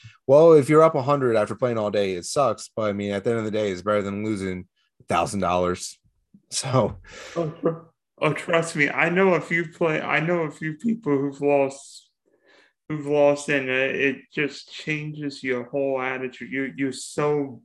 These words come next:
Speaker 2: mad at yourself, thinking, "Gosh, why didn't I play that one hand better?"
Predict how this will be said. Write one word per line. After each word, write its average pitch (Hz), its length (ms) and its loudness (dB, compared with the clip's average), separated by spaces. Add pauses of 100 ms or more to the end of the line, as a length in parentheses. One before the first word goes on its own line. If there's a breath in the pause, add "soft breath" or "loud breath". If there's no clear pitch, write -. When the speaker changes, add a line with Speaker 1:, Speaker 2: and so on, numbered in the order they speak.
Speaker 2:
mad 127 500 -4
at 131 100 -8
yourself, 127 500 -4
thinking, 139 320 -6 (180)
"Gosh, 156 460 -4
why 165 160 2
didn't 202 200 2
I 160 100 2
play 165 320 -2
that 143 260 -2
one 156 260 0
hand 151 320 -2
better?" 117 440 -6